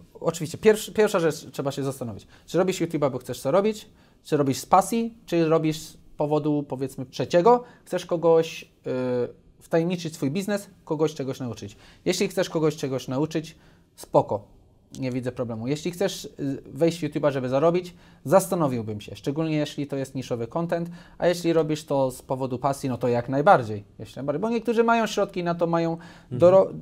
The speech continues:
Speaker 1: tak jakby przychody, y, i zy-, i zyski z osobnych rzeczy i mogą robić, co chcą na YouTubie. Jeszcze nie jestem w tym miejscu w życiu, ale jakbym był w miejscu, gdzie bym tyle samo zarabiał z czegoś innego,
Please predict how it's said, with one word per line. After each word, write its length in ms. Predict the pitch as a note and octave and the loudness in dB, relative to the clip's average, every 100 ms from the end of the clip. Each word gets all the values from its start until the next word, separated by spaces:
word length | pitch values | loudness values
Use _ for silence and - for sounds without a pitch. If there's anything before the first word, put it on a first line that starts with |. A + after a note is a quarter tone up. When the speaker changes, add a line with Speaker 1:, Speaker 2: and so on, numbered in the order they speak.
| E3 D#3+ D#3 | -10 -10 -4
Speaker 1:
tak 140 | F3+ | -2
jakby 260 | E3 F3 F3 F3 | 0 0 0 -4
przychody, 540 | - F3 G3+ F3+ F3+ F3 - - | -8 0 0 2 0 -2 -10 -6
y, 520 | D#3+ D#3 D3+ D#3 D3+ - - - _ - | -2 0 0 0 -2 -6 -20 -20 _ -4
i 80 | D#3 | 0
zy-, 140 | E3 F3 D#3+ | 0 0 -2
i 140 | D#3+ | -2
zyski 580 | D3 E3 - E3+ E3 D#3+ | -4 -6 -6 -4 -4 -6
z 220 | C#3+ - - | -12 -12 -6
osobnych 500 | D3+ F3 D#3 D#3 D#3 | 0 0 0 -2 -2
rzeczy 400 | D#3+ D#3 G#3+ G#3+ - - | -2 2 2 2 -4 -8
i 180 | G3 F#3+ | -4 0
mogą 260 | F3 E3+ | 2 4
robić, 280 | D#3+ D3+ D3+ | 4 2 -2
co 160 | - E3 | -2 -2
chcą 220 | - C#3 | 0 -4
na 120 | B2+ | -2
YouTubie. 380 | A#2 A2 A2+ A2 | -6 -8 -8 -2
Jeszcze 260 | C#3+ E3 G#3 | 0 0 0
nie 120 | A3+ | 2
jestem 480 | A3+ A3 A3 G#3 - | 2 2 0 -2 -8
w 80 | |
tym 220 | - G3+ F#3+ | -6 -4 -2
miejscu 300 | F#3+ F#3 F3 | -4 -4 -4
w 40 | |
życiu, 340 | F3+ F3+ B3 A#3 - - - - | -4 -2 -4 -4 -14 -20 -18 0
ale 200 | D3+ D#3+ | 6 6
jakbym 400 | E3 D#3+ D3 C#3 | 6 2 -2 0
był 200 | F3+ E3+ | 2 2
w 40 | |
miejscu, 320 | E3+ E3 E3+ | 0 -4 -6
gdzie 140 | D3 C#3+ | -6 -6
bym 140 | C#3+ | -4
tyle 180 | D3 C#3 | -6 -6
samo 220 | D3 C#3+ | -4 -4
zarabiał 320 | C#3 C3+ C3+ | -2 0 -2
z 40 | C3 | -4
czegoś 280 | C3+ C3+ | -6 -4
innego, 460 | C#3+ D3+ D#3 A3 D4 | -4 -4 0 0 0